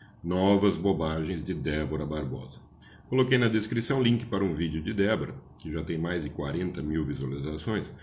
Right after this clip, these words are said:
no qual ela, de forma totalmente irresponsável, acusa a mídia de ser alarmista em relação à grave e séria pandemia que está ocorrendo e que já matou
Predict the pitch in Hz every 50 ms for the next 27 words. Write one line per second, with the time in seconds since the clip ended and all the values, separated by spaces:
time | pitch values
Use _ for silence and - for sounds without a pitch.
0 | - - - - - 104 107 127 127 127 131 139 143 143 139 127 117 107 101 98
1 | - - 104 104 104 101 101 - 139 - - 135 117 98 95 98 104 101 95 87
2 | 90 90 78 - - 87 78 71 - - - 87 92 95 90 76 69 71 71 71
3 | 67 - 90 98 98 82 80 87 80 78 87 98 104 92 87 76 - - - -
4 | 82 87 90 98 95 82 73 69 71 78 87 101 98 - - 78 78 87 80 80
5 | 80 80 - - 92 92 87 78 73 73 78 87 95 104 92 80 76 69 - -
6 | - 85 87 87 82 76 - - 107 113 113 101 92 82 73 80 87 95 92 78
7 | - - - - 80 80 78 - 71 69 76 82 87 82 80 76 80 73 78 82
8 | 85 92 87 80 - - 87 98 101